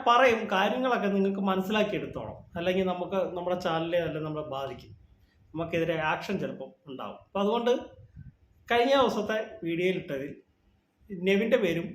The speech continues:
ബിന്നിയുടെ പേരും ഞാൻ പറഞ്ഞിട്ടുണ്ടായിരുന്നു. ഇവരിൽ ഒരാളാണ് ബിഗ് ബോസ് ഹൗസിൽ നിന്ന് പുറത്തായത്. അതിൽ ഏറ്റവും കുറഞ്ഞ വോട്ട് കിട്ടിയത് നെവിനും ബിന്നിക്കും,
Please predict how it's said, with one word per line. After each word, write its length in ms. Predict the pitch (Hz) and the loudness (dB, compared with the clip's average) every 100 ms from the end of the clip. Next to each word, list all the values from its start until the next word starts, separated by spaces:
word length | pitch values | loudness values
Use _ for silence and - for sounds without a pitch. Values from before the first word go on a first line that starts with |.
| - | -6
ബിന്നിയുടെ 340 | 156 175 190 196 | -4 0 2 2
പേരും 200 | 156 151 | 0 -4
ഞാൻ 120 | 156 151 | -6 -4
പറഞ്ഞിട്ടുണ്ടായിരുന്നു. 720 | 139 147 143 110 117 143 - - _ - _ - | -4 -4 -8 -12 -10 -10 -12 -16 _ -20 _ -4
ഇവരിൽ 260 | 233 277 247 | 0 2 4
ഒരാളാണ് 460 | 185 175 165 151 156 - | 6 6 4 0 -4 -8
ബിഗ് 180 | 156 156 | -6 0
ബോസ് 200 | 175 170 | 0 0
ഹൗസിൽ 220 | 143 135 | -6 -6
നിന്ന് 200 | 135 151 - | -10 -10 -4
പുറത്തായത്. 520 | 208 202 123 98 - - _ _ _ _ - - - - - _ _ _ - - - _ _ _ _ _ _ _ - | -2 -2 -4 -6 -10 -20 _ _ _ _ -20 -20 -20 -20 -20 _ _ _ -20 -20 -20 _ _ _ _ _ _ _ 0
അതിൽ 240 | 247 254 226 202 - - _ _ _ _ _ _ _ - _ - - - - - _ - _ _ _ - _ _ _ _ - _ _ _ _ - _ _ - | 4 6 6 2 -4 -18 _ _ _ _ _ _ _ -20 _ -20 -20 -20 -20 -20 _ -20 _ _ _ -20 _ _ _ _ -20 _ _ _ _ -20 _ _ -4
ഏറ്റവും 380 | 208 262 262 339 269 | 4 4 6 2 4
കുറഞ്ഞ 240 | 202 202 | 4 4
വോട്ട് 320 | 170 160 180 - - - - - - - | 4 2 0 -6 -10 -20 -20 -20 -20 -10
കിട്ടിയത് 380 | - 185 180 160 - - _ _ - 160 | -4 0 2 0 -4 -16 _ _ -10 -2
നെവിനും 320 | 165 185 220 202 | 2 2 2 0
ബിന്നിക്കും, 480 | 160 156 151 160 | -2 -4 -4 -8